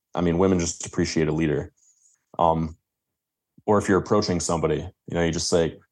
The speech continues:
"Hi, what's up?" Like, even me, my example on my college campus, like, "Hey, what's up? I'm overcoming social anxiety.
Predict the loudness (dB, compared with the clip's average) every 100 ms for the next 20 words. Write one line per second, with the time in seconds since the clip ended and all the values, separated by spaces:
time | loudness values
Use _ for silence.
0 | _ -2 2 2 2 2 2 2 2 2
1 | 2 0 0 0 2 2 2 -2 0 0
2 | 0 -2 -2 0 0 0 0 0 -2 -2
3 | -4 -2 2 4 2 4 2 2 0 0
4 | 2 2 0 2 0 0 -2 0 0 2
5 | 0